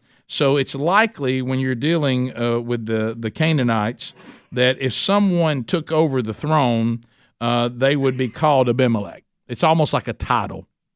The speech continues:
more than a name. So, uh, we don't even know if this Abimelech is a grandson of the one that Abraham dealt with. Uh, just know that all that really means is he's dealing with the person in charge. Uh, okay?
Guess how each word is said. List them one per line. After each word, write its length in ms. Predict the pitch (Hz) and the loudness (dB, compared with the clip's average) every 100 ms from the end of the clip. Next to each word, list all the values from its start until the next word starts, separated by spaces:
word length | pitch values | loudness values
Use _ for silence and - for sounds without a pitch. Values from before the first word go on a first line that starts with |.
| _ _ _ _ - | _ _ _ _ -6
more 240 | 127 127 | 0 0
than 160 | 110 107 | 0 0
a 60 | |
name. 360 | 110 107 87 78 - - - | 0 0 -4 -10 -20 -20 -16
So, 340 | - 151 131 131 | -4 2 4 2
uh, 80 | 131 | 2
we 160 | 170 | 2
don't 220 | 180 170 | 2 2
even 240 | 147 135 131 | 0 -2 0
know 260 | 131 135 | 2 2
if 140 | 123 - | 0 -2
this 240 | 127 - | -4 -4
Abimelech 680 | 117 131 127 123 123 117 120 | -2 0 0 0 0 -2 -4
is 240 | 110 - | -6 -6
a 100 | 110 | -10
grandson 840 | 98 123 135 135 - 127 127 131 131 | -4 -2 0 -2 0 0 2 -2 -4
of 160 | 117 | -4
the 80 | 117 | -2
one 320 | 117 120 120 | 0 2 2
that 180 | 117 117 | 0 -2
Abraham 400 | 123 127 120 123 | -4 -2 0 0
dealt 220 | 120 117 | 0 0
with. 260 | 110 110 104 _ - - - | 0 0 0 _ -20 -20 -10
Uh, 300 | 107 110 113 - | -4 -2 -2 -4
just 280 | 123 160 - | 0 0 2
know 420 | 143 151 147 143 | 2 4 4 2
that 220 | 131 127 | 0 -2
all 180 | 123 131 | 0 2
that 200 | 139 131 | 2 -2
really 360 | 123 139 139 135 | 0 0 2 2
means 420 | 123 120 120 113 | 2 2 2 0
is 120 | 117 | -2
he's 160 | 131 113 | -2 -2
dealing 360 | 107 123 120 117 | 0 0 2 0
with 120 | 113 | -2
the 60 | |
person 420 | 110 123 113 - 107 | -2 -2 -2 -2 -2
in 120 | 101 | -2
charge. 380 | 92 80 - - _ _ - - - | -4 -14 -20 -20 _ _ -20 -20 -8
Uh, 300 | 110 110 107 | -4 -2 -2
okay? 400 | 117 113 131 123 | -2 2 2 2